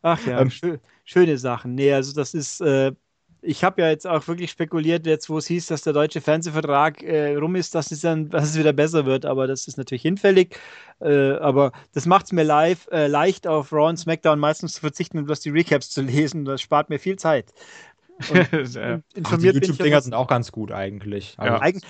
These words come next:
Speaker 1: aber was mich sehr, sehr, sehr ärgert bei der W W E, die App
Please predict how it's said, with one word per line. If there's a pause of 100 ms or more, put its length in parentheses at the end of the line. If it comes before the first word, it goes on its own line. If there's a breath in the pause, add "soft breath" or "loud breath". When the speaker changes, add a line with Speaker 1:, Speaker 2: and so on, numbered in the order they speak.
(120 loud breath)
Speaker 1:
aber
was
mich
sehr,
sehr,
sehr
ärgert
bei
der
W
W
E,
die
App